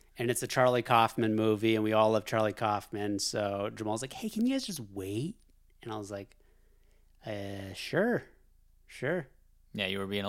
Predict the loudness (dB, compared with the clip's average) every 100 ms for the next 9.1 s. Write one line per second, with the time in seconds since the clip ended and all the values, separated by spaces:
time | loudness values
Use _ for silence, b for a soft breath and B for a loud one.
0 | -2 0 6 8 8 8 6 6 2 2
1 | 4 6 6 2 -2 -4 2 4 4 4
2 | 4 4 4 4 4 4 2 -4 -4 -4
3 | -2 -4 -4 -8 -8 -6 0 -2 0 -4
4 | -4 -8 -8 -6 -4 0 6 8 6 B
5 | B B B 0 4 6 4 4 -2 -4
6 | B B B B B -6 -4 2 4 6
7 | 6 4 2 0 0 2 0 -2 _ _
8 | _ _ _ _ _ _ -10 -4 -4 -6